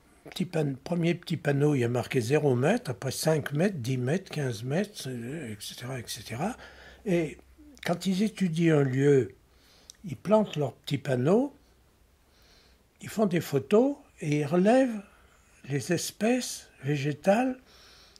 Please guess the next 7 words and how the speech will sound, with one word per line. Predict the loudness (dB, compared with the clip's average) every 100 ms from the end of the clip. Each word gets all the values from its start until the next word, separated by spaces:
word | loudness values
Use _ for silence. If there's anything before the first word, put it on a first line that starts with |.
| _ _ _ _
qui | -8 -6
poussent | 2 4 4 0 -12 -20 _ _ _ _ _ _ _ _ _ _ _ _
le | 0 2
long | 4 2
de | 6
la | 6
ligne. | 6 4 2 -2